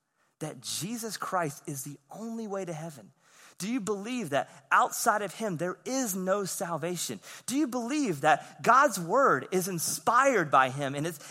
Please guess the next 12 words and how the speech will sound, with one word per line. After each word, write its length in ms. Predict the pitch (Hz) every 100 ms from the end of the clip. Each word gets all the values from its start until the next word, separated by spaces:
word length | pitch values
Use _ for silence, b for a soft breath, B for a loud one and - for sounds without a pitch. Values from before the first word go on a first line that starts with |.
| B
actually 520 | 233 285 - 254 226
God's 560 | 151 165 220 240 214 - B
holy 520 | - 254 277 269 254
divine 580 | 185 165 175 208 226 185
word 300 | 190 214 165
and 100 | 165
it 100 | 170 B B
changes 500 | - - 294 262 165
you? 80 | 135
Do 160 | 120 233
you 160 | 285
believe 640 | 220 247 208 208 285 240